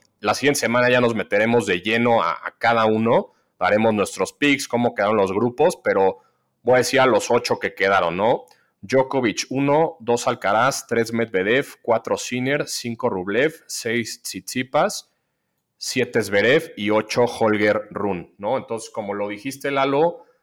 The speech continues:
pues se metieron los que básicamente estaban ahí, ¿no? No, no hubieron sorpresas al final. Por ahí olió un poquito y pudo dar más Urcax, De Minaur, Fritz, Casper Ruud, etcétera, ¿no? Pero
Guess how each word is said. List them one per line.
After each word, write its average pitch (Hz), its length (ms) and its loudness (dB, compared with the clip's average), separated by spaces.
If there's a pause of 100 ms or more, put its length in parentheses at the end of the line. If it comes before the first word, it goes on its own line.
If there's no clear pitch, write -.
(200)
pues - 340 -6
se 120 200 -2
metieron 185 600 0
los 113 280 -2
que 107 180 -4
básicamente 113 720 -4
estaban 107 460 -2
ahí, 90 220 0
¿no? 92 220 -2
No, 110 280 0
no 113 160 -4
hubieron 113 320 0
sorpresas 101 460 -4
al 87 100 -6
final. 123 480 -2 (320)
Por 101 200 2
ahí 120 480 0
olió 104 340 2
un 120 180 0
poquito 117 720 2
y 92 240 -4
pudo 120 360 0
dar 117 180 2
más 113 360 0
Urcax, 131 800 -4 (280)
De 95 180 -2
Minaur, 120 680 2 (300)
Fritz, 139 760 0
Casper 113 480 0
Ruud, 131 380 2 (440)
etcétera, 95 560 -2
¿no? 120 220 0
Pero 104 360 4